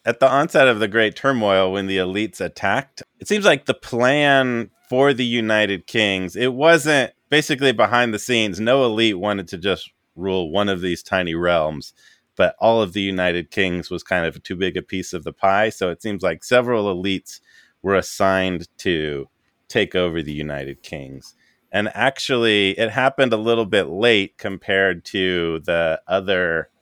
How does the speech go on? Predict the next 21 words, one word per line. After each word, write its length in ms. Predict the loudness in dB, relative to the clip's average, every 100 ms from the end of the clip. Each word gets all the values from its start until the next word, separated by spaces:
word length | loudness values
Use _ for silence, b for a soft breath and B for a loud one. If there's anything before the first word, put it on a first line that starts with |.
| _ _
the 260 | -10 -2
other 280 | 0 2 0
attacks 540 | -4 -2 0 0 -6 -8
throughout 420 | -2 2 4 2
the 140 | -2
realm. 460 | -2 0 2 0 -2
So 440 | -6 2 4 4 0
specifically 1080 | -6 -10 -6 -4 -2 -2 0 2 4 2
in 240 | 0 0 2
one 200 | 2 4
of 140 | 2
the 140 | 2 2
small 420 | 0 2 4 4
realms 480 | 4 4 2 -2 -8
called 460 | 0 2 2 0 -2
Albion 760 | -2 -2 -4 -2 -2 -2 -6 -12 _ _
was 180 | -6 0
actually 420 | 0 0 0 0
a 80 | 0
place 560 | -2 -2 0 0 -4 -10
where 600 | -2 2 4 4 2